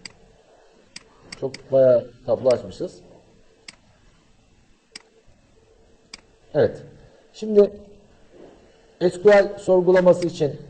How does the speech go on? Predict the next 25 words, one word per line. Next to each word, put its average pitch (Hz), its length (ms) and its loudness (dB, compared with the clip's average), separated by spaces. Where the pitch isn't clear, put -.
Safranbolu 160 540 -2
Teknik 151 320 -6
Endüstri 147 240 -10
Meslek 151 260 -6
Lisesi 143 420 -8
veri 143 140 2
tabanı 135 220 -4
üzerine 123 220 -6
new 143 160 -6
query 151 180 2
komutunu 151 400 -4
verdim. 143 280 4
Komutunu 175 360 -4
verdikten 170 420 2
sonra 127 300 -4
da 190 180 4
kütüphane - 420 2
tablosu, 127 540 -2
öğrenci 165 360 0
kitap - 240 0
ödünç 156 220 -8
tablosu 135 480 -2
ve 147 180 -2
öğrenciler 151 380 2
tablosunu 113 440 -4